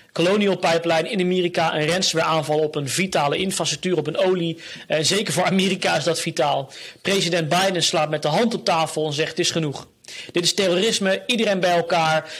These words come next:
Eh, d-, dat komt allemaal in een stroomversnelling. En ik zeg niet dat er bij ons wat moet gebeuren. Maar, en daarom deed ik ook in de Telegraaf van de week een oproep, die werd opgepakt.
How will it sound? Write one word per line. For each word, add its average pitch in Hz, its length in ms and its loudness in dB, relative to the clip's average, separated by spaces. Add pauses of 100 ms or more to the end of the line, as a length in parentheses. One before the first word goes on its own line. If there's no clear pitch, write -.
Eh, 165 420 4
d-, 180 300 -6
dat 202 240 0
komt 196 240 0
allemaal 240 240 2
in 202 80 0
een 185 80 0
stroomversnelling. 156 720 -2
En 160 60 -4
ik 170 100 -4
zeg 180 220 -2
niet 202 220 -2
dat 165 160 0
er 165 60 -4
bij 160 100 2
ons 170 180 0
wat 147 180 -2
moet 170 260 0
gebeuren. 190 580 -2 (240)
Maar, 160 200 2
en 165 200 0
daarom 170 300 2
deed 160 200 2
ik 151 120 -4
ook 160 180 2
in 156 60 -2
de 147 60 -4
Telegraaf 165 540 0
van 170 120 0
de 165 60 0
week 165 200 2
een 175 80 -4
oproep, 165 400 -4
die 165 120 -4
werd 160 160 0
opgepakt. - 680 -2